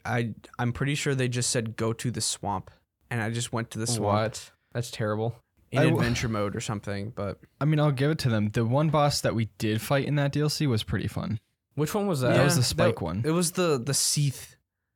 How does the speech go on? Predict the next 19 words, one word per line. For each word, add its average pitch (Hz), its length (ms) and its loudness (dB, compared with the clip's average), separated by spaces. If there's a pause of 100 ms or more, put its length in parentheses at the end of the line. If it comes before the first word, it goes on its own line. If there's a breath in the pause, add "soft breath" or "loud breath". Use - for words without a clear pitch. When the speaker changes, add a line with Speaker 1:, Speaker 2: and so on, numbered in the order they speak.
(160)
Speaker 1:
boss. 107 560 -2
Speaker 2:
Oh, 117 420 4
okay, 131 160 0
Speaker 1:
The 143 40 6
one 151 140 4
that 151 80 4
Speaker 2:
yeah. 143 60 6
Speaker 1:
was, - 180 4
like, 131 400 0
connected 127 540 -2
to 135 60 0
the 127 100 0
ground. 117 600 0 (640 soft breath)
Speaker 2:
Yeah. 117 440 2 (300)
Yeah, - 100 4
Speaker 1:
Um, 135 40 4
Speaker 2:
that 190 100 4
was 180 140 2
enjoyable. 110 520 0